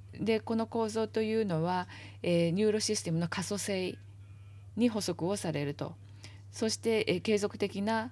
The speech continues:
発達が続く。これが仮説です。前提です。そして、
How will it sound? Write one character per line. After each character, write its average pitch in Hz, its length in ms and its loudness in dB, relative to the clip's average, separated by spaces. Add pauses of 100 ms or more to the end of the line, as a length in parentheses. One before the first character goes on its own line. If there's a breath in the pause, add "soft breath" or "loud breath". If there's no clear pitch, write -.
発 185 220 -2
達 170 460 2
が 233 140 0
続 160 460 2
く。 - 20 0
こ 233 120 0
れ 240 80 6
が 233 160 4 (440)
仮 190 140 2
説 165 220 0
で 156 100 2
す。 147 220 -2
前 170 120 4
提 170 200 2
で 156 120 2
す。 143 240 -2 (580 loud breath)
そ - 280 -2
し 214 120 0
て、 233 300 0